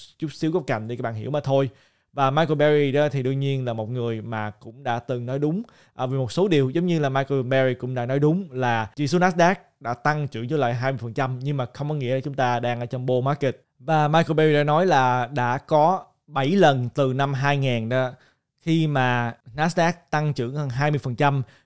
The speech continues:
nhưng mà kết quả đó thì những đợt hai mươi phần trăm này đó, khi các bạn nhìn kỹ hơn đó, thì sau đó tổng cộng chỉ số Nasdaq đã xuống bảy mươi tám phần trăm cho đến năm hai nghìn không trăm lẻ hai. Cho nên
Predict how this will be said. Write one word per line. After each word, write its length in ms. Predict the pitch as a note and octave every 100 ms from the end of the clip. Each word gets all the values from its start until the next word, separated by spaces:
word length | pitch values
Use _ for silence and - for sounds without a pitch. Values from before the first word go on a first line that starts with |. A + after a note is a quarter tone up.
| -
nhưng 240 | D3+ E3+
mà 260 | D3+ B2+ A#2 - -
kết 100 | -
quả 300 | D3+ A2+ A#2+
đó 160 | D#3 D#3
thì 100 | C#3+
những 160 | B2+ C3
đợt 160 | C3 - -
hai 160 | C3
mươi 80 | C#3
phần 80 | A2+
trăm 160 | C#3+ C#3
này 220 | A#2+ A2+
đó, 100 | B2
khi 120 | - C#3
các 60 |
bạn 180 | B2 B2
nhìn 180 | B2 A#2
kỹ 160 | A2+
hơn 280 | C#3 D3+ C3+
đó, 140 | C3 B2+
thì 200 | - B2
sau 280 | - C3+ B2+
đó 300 | B2 B2+ D#3+ - _ _ _
tổng 200 | C#3+ E3
cộng 320 | E3+ A#2+ A#2 A2+
chỉ 120 | - C3
số 140 | D#3
Nasdaq 220 | D3 D3 C#3+
đã 120 | A#2
xuống 220 | - D3+
bảy 180 | A#2 G#2+
mươi 120 | C3
tám 240 | C3 A#2 E3+
phần 100 | B2
trăm 280 | B2+ B2 A#2 - -
cho 80 | C3+
đến 180 | B2
năm 180 | C#3+ B2
hai 160 | A2+ A#2+
nghìn 180 | A2+ G#2
không 140 | A#2+
trăm 160 | B2 A2+
lẻ 120 | G#2
hai. 320 | A2+ C3 B2 - _ -
Cho 80 | D#3+
nên 220 | D#3 C#3+